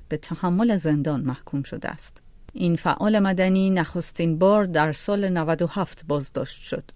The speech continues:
بازداشتی دو روزه در پی شرکت در تجمعی در قلعهٔ بابک. تجمعی که کاملاً مسالمت آمیز بود،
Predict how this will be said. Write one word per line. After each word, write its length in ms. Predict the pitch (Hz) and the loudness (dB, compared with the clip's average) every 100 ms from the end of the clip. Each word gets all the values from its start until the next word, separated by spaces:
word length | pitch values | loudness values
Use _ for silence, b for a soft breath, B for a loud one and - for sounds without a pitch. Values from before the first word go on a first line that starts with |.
| - - | -20 -4
بازداشتی 640 | 208 208 202 196 - 196 | 0 0 2 0 0 -4
دو 260 | 175 151 147 | -4 0 0
روزه 440 | 135 131 170 220 | 0 0 2 2
در 200 | 196 170 | 2 -2
پی 260 | 156 185 170 | -2 -2 -2
شرکت 460 | - 160 151 165 - | -2 -4 -4 -6 -6
در 180 | 156 | -6
تجمعی 720 | 151 165 151 160 180 233 196 185 | -4 -4 0 0 0 -2 -2 -2
در 220 | 175 170 | -2 -2
قلعهٔ 500 | - 160 - 208 180 | -2 -4 -2 -2 -2
بابک. 600 | 139 135 117 - - - b b b | -2 -4 -6 -10 -16 -20 b b b
تجمعی 520 | 233 220 220 254 277 | 0 2 4 6 4
که 140 | 262 240 | 2 -2
کاملاً 460 | - 208 202 233 | 0 -2 0 4
مسالمت 680 | 254 196 185 196 196 196 190 | 4 2 0 -2 0 0 0
آمیز 320 | 208 240 190 | 4 4 2
بود، 260 | - 135 | -4 -6